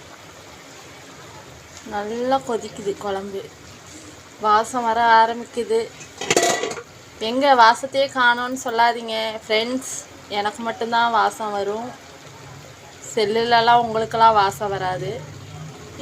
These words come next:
இந்த மாதிரி சமயத்துல வந்து நம்ம மீன் போடலாம். இப்போ வந்து மீன் போடலாம். நாங்க வந்து பாறை மீன் தான் செய்வோம் எப்பயுமே.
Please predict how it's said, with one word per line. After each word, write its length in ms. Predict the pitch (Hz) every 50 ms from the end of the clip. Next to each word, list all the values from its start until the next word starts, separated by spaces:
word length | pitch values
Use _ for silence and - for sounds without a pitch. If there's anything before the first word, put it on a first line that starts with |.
| 226
இந்த 160 | 247 254 262 269 262 269
மாதிரி 240 | 277 269 269 262 262 262 262 233
சமயத்துல 520 | 226 226 233 233 247 240 - 233 208 208 202 202
வந்து 260 | 202 214 226 233 277 370 427 - - - - - - - - - - - - - - - 233
நம்ம 220 | 240 240 240 240 240 240 240
மீன் 260 | 262 269 269 269 262 -
போடலாம். 420 | 220 208 196 190 180 175 - - - - - - - - - - - - - - - - - - - - - - - - - - - - - - - - 277 262
இப்போ 160 | 269 - - 285 262
வந்து 160 | 247 262 294 311 302
மீன் 260 | 277 277 277 269 269 -
போடலாம். 320 | 240 226 214 214 208 214 226
நாங்க 160 | 233 254 262 247
வந்து 140 | 247 254 320 - - 254
பாறை 340 | 220 214 226 254 277 277 277 254 247
மீன் 220 | 240 233 226 226
தான் 160 | 233 247 247 -
செய்வோம் 360 | 220 196 190 196 190 185 185 185
எப்பயுமே. 420 | 170 - 190 190 190 190 202